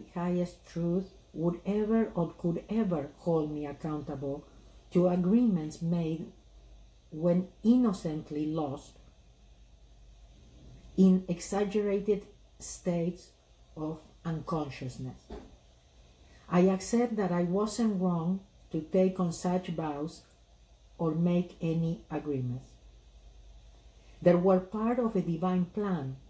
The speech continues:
for me to incarnate into a world in which contracts, vows, and agreements were already in place. As I take the time to nullify them,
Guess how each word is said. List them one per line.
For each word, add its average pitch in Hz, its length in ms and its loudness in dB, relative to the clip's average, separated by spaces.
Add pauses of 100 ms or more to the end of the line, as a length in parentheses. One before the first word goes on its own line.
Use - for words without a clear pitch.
for 143 120 -6
me 143 300 -8 (220)
to 165 160 -2
incarnate 190 880 2
into 202 400 0
a 208 80 0
world 151 420 -2 (500)
in 160 200 -4
which 170 320 -2
contracts, 202 640 -2
vows, 165 580 -4
and 156 160 -6
agreements 165 640 0 (280)
were 175 240 2
already 170 640 0
in 160 240 -6
place. 143 360 -12 (1200)
As 180 200 2
I 196 100 4
take 226 360 2
the 233 100 4
time 208 420 -2
to 175 140 0
nullify 185 720 2 (280)
them, 151 480 -6